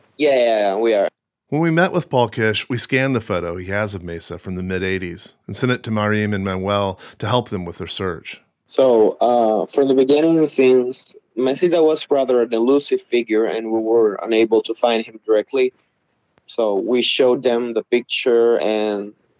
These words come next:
Speaker 1: in most cases, the, the answer was the same. Yes,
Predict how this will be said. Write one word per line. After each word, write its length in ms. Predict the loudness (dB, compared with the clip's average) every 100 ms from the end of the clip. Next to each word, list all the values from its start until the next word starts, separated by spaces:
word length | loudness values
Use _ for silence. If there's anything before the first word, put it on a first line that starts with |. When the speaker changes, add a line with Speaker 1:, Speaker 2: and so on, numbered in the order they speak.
| _ _ _ _ _ 0
Speaker 1:
in 200 | 2 4
most 340 | 4 2 0
cases, 440 | 2 2 2 -6 -2
the, 400 | 2 2 2 -4 -10 _
the 180 | 2 2
answer 380 | 2 0 2 4
was 380 | 4 2 -2 -10 _ -4
the 100 | -4
same. 320 | 0 0 0
Yes, 480 | 2 4 4 2